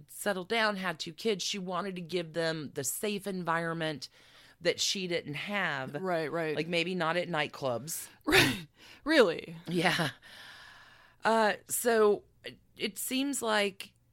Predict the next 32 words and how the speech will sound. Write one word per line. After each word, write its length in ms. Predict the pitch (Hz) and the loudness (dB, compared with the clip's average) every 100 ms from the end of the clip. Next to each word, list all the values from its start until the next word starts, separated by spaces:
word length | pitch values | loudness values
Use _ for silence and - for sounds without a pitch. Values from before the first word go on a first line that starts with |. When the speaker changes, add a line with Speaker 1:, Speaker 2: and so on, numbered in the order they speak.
| _ - | _ -8
Speaker 1:
both 200 | - 196 | 0 0
families 400 | 196 190 196 185 | 2 0 2 0
are 80 | 180 | -2
supporting 500 | 170 175 208 196 190 | -4 0 0 0 0
and 100 | 170 | -2
they're 100 | 143 | -2
co-parenting 920 | - - 196 180 - 185 185 185 202 190 | -4 -2 -2 -2 -4 -2 -2 -4 -6 -4
really 300 | 190 196 196 | -4 -2 -2
well. 420 | 202 233 330 370 - | -2 -2 -2 -6 -6
Speaker 2:
Right, 460 | 190 190 170 160 - - | 2 4 4 0 -4 -4
right. 120 | 170 | 2
Speaker 1:
So, 460 | 190 180 180 180 180 - - | 6 6 4 0 -4 -12 -8
uh, 280 | 76 57 57 - | -4 -4 -2 -2
Speaker 2:
I 80 | 233 | 0
think 200 | 453 427 | 2 6
that 120 | 311 | 8
was 200 | 220 214 | 8 6
my 180 | 208 208 | 4 4
understanding, 400 | 190 - 190 190 | 2 0 2 2
is 100 | 185 | 4
that 160 | 196 - _ _ _ _ _ _ - | 2 0 _ _ _ _ _ _ -14
his 420 | - 247 254 - | 0 2 4 0
family 640 | - 202 202 226 254 254 | 0 0 0 0 -2 0
was 260 | 240 202 190 | 2 0 0
the 100 | 202 | -8
first 480 | - 208 196 - - _ | -6 -4 -4 -4 -8 _
time 500 | - 202 202 202 202 | -10 -2 0 0 0
that 180 | 190 180 | -2 -2
she 360 | - - 208 196 | -2 -4 -4 -4
felt 380 | - - 196 180 | -4 -2 -2 -2
really 300 | 196 202 196 | -2 2 0
embraced 720 | 185 165 175 175 - - | 0 -4 -4 -2 -4 -6